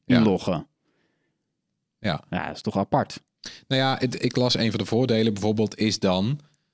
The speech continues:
Speaker 1: eh, zeggen zij, nu moet je bijvoorbeeld vaak een eh, kopie sturen van je rijbewijs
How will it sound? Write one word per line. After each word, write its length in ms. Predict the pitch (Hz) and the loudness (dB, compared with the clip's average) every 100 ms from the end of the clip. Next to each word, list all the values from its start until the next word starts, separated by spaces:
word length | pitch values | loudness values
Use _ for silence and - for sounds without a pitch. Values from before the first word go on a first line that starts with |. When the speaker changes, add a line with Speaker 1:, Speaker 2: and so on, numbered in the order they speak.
| _ _ _ - | _ _ _ -6
Speaker 1:
eh, 400 | 92 87 87 87 - | -2 0 0 -2 -2
zeggen 380 | 80 95 101 | -2 -2 -2
zij, 220 | - 95 95 | -2 0 0
nu 220 | 98 120 | 2 2
moet 180 | 131 117 | 2 0
je 60 | |
bijvoorbeeld 340 | 101 113 107 - | -4 -4 -4 -2
vaak 400 | 120 107 104 - | -2 -2 -4 -6
een 400 | - 98 95 92 _ _ _ _ _ _ | -4 0 0 -4 _ _ _ _ _ _
eh, 260 | - 92 87 87 | -6 -2 -2 -2
kopie 380 | - 98 135 127 | -2 -2 0 -2
sturen 440 | - 107 95 90 | 0 2 2 2
van 180 | 85 90 | 0 0
je 200 | 87 85 | 0 0
rijbewijs 880 | 73 71 87 101 98 98 95 101 - | -2 -2 0 0 2 2 0 -2 -4